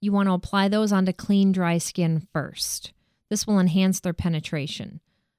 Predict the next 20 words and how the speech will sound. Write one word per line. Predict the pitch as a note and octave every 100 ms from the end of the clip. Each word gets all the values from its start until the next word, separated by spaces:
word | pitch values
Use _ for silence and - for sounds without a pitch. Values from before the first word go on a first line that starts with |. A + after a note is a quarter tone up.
| _
So, | - G3+ F3+
for | - F3+
example, | F3 F#3 F3
I | A#2
use | G3 G#3 F#3+
a, | E3+ D#3+ -
a | E3 D#3 D3+
special | - F#3+ - E3+ E3 _
cream | - F#3+ F3 E3+
for | - F3+ E3+
my | D#3+ D#3
rosacea, | D3 D3 F3 E3 - F3+
and | F3+
that's | F3 D#3
the | -
first | - E3 D#3+
product | - E3 D3+ D3
that | -
I | D3+ C3+
apply. | - - - C#2 -